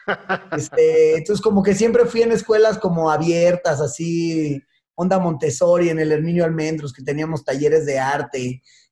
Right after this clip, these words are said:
Speaker 2: Y la verdad creo que eso me ayudó mucho como a despertar la creatividad, pero de repente yo encaminaba la creatividad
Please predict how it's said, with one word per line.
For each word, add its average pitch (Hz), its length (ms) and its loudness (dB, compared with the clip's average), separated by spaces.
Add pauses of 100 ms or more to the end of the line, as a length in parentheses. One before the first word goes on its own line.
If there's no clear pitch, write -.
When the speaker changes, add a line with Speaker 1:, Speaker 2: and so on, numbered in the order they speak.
Speaker 2:
Y 160 120 -4
la 180 120 2
verdad 233 260 2
creo 269 200 4
que 269 60 2
eso 254 140 -4
me 254 120 0
ayudó 190 240 4
mucho 233 340 0
como 175 260 2
a 151 240 0
despertar 156 640 -2
la 202 100 0
creatividad, 156 760 -2 (460)
pero 208 340 4
de 220 80 4
repente 202 460 0
yo 190 120 2
encaminaba 180 560 0
la 170 160 0
creatividad 156 720 0